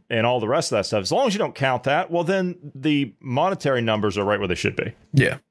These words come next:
Speaker 2: they're, they're, they're on track with, from the nineteen eighties forward. I-, it's, it's on track. We're, we're, we're about the same if you take out dairy and meats and tho-, those kind of things.
Speaker 1: Mm-hmm.
Speaker 2: And,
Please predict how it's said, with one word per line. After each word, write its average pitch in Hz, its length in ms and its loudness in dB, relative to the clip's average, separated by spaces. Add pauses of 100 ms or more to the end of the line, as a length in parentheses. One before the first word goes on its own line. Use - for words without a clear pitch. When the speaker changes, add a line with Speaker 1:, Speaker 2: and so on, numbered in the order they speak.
(120)
Speaker 2:
they're, 107 180 0
they're, 110 220 0
they're 139 280 0
on 123 200 0
track 104 340 0
with, 98 240 -4 (200)
from 117 240 0
the 107 80 2
nineteen 110 340 2
eighties 101 300 2
forward. 101 540 0 (380)
I-, 113 40 4
it's, 104 320 2
it's 104 220 0
on 101 180 0
track. 78 380 0
We're, 101 220 0
we're, 110 500 0
we're 110 360 0
about 104 360 0
the 95 100 0
same 90 440 2
if - 180 0
you 110 180 2
take 104 280 -2
out 90 200 0
dairy 92 340 0
and 95 140 0
meats - 380 0
and - 400 0
tho-, 80 200 2
those 80 200 -2
kind - 160 0
of - 80 0
things. 110 240 2 (140)
Speaker 1:
Mm-hmm. 110 480 0
Speaker 2:
And, 113 320 0